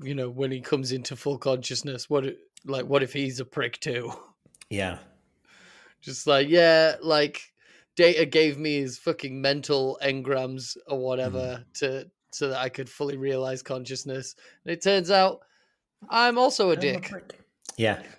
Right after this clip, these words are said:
Speaker 2: And I talk with this accent. Oh.
Speaker 1: Mm.
Speaker 2: I
Speaker 1: I'm
Speaker 2: mean,
Speaker 1: a
Speaker 2: I
Speaker 1: fucking wanker.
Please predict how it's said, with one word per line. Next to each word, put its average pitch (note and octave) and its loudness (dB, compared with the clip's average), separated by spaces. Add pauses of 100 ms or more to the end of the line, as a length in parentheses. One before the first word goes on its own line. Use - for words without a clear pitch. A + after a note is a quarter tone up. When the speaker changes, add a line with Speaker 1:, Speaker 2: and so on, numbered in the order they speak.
(840)
Speaker 2:
And A2+ 4
I F#2+ 4
talk F#2 0
with G2 0
this F#2+ 0
accent. F2 -4 (100)
Oh. F#2 0
Speaker 1:
Mm. F3+ -6 (1000)
Speaker 2:
I C3+ 4
Speaker 1:
I'm C3 6
Speaker 2:
mean, C3+ 6
Speaker 1:
a D3+ 0
Speaker 2:
I C#3+ 4
Speaker 1:
fucking E3+ -8
wanker. D3+ -2